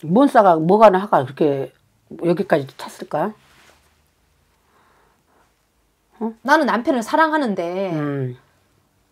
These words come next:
Speaker 2: 아니, 다른 마음을 쓰고 있으니까 제가
Speaker 1: 남편이?
Speaker 2: 예. 나 좋아하는 것 같으면서도
Speaker 1: 어.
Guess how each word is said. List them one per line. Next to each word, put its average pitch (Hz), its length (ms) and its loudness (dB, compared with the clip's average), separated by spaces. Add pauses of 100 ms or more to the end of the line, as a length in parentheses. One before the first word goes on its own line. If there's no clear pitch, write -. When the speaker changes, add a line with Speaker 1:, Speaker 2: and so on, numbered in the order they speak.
(200)
Speaker 2:
아니, 330 200 0
다른 370 600 4
마음을 226 320 4
쓰고 311 280 -2
있으니까 196 800 -6
제가 170 140 4
Speaker 1:
남편이? 196 300 6
Speaker 2:
예. 190 880 2 (260)
나 262 220 6
좋아하는 285 420 4
것 254 60 -12
같으면서도 214 880 -4
Speaker 1:
어. 143 520 0